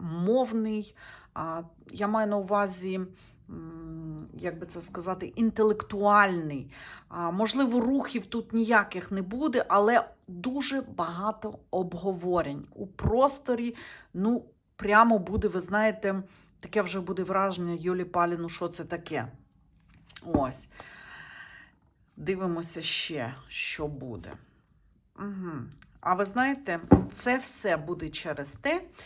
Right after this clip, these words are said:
що хтось не може прийняти рішення. Ось, а, ви знаєте, критика коли йде? Коли, е, нам щось не підходить. І ось коли, м, в державі, тому що ми це робимо для України, цей прогноз,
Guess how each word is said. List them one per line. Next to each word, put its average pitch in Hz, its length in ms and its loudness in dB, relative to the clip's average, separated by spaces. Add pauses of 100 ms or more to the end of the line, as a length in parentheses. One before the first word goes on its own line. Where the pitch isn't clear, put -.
(140)
що 254 580 2 (480)
хтось - 680 -4
не 190 160 -6
може 165 460 -6 (140)
прийняти 175 640 -4
рішення. 170 500 -4 (160)
Ось, 320 400 8 (300)
а, 196 300 6
ви 214 120 4
знаєте, 220 420 4 (120)
критика 262 520 -2
коли 233 320 0
йде? 143 480 -10
Коли, 294 500 -6 (100)
е, 220 200 -2
нам 226 240 0
щось 247 360 -4
не 208 160 0
підходить. - 800 -10 (380)
І 254 120 0
ось 339 280 6
коли, 254 340 4
м, 240 160 0 (440)
в 185 100 -8
державі, 175 540 6
тому 185 180 -4
що 175 120 -6
ми 180 100 -2
це 185 160 0
робимо 151 360 2
для 165 120 4
України, 160 720 0
цей 185 200 -6
прогноз, 190 720 -4